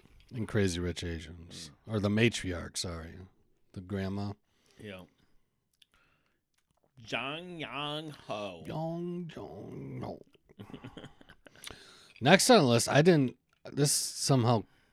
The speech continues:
Speaker 1: snuck past me. I didn't know this was happening. National Treasure three. The Nicolas Cage.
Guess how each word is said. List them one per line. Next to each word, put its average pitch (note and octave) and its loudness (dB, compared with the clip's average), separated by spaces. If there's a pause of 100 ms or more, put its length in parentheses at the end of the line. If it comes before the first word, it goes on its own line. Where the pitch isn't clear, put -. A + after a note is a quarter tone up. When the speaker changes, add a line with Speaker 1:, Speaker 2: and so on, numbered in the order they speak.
(920)
Speaker 1:
snuck - 2
past A#2+ 4
me. G2 0
I G#2 2
didn't G#2+ 2
know G#2 2
this G2 -4
was F2+ -10
happening. G#2 -2
National A#2+ 0
Treasure C3+ -2
three. C#3 -2 (1800)
The G2+ -6
Nicolas G#2 -2
Cage. G#2 0